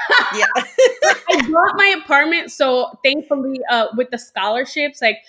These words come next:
Speaker 2: you know, I, I had that ten thousand dollars, but besides that, I didn't have, like, any, um, student debt, and once I paid that, I was fine.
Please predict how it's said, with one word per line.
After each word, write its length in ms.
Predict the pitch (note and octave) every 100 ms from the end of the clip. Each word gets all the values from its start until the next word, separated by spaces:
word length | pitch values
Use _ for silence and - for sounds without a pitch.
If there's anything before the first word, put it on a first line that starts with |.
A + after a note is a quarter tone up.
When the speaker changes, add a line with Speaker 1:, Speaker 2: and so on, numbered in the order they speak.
| - _
Speaker 2:
you 80 | C#4+
know, 220 | D#4 B3+
I, 140 | C4 C#4+
I 80 | C4+
had 220 | C#4 D#4+
that 160 | D4+ B3+
ten 200 | B3+ B3
thousand 380 | B3 A#3+ A#3+ G#3+
dollars, 500 | G3 G#3 A#3 B3+ G#3
but 240 | G#3+ G#3 G3 - G3
besides 440 | A#3 A#3+ A#3 A#3
that, 220 | A#3 A#3 G3
I 60 |
didn't 200 | G#3+ A3
have, 180 | G#3 G3
like, 180 | G3 F#3 -
any, 360 | G#3 G3+ F#3+ - G3+
um, 220 | G3 F#3
student 480 | - G#3+ G#3+ G#3 F#3
debt, 240 | G3 A3
and 80 | G#3+
once 200 | G3+ G3+
I 80 | G#3
paid 280 | G3 G#3 G3+
that, 180 | G#3 G3
I 60 | G3
was 200 | F#3+ -
fine. 420 | F#3+ F#3+ A3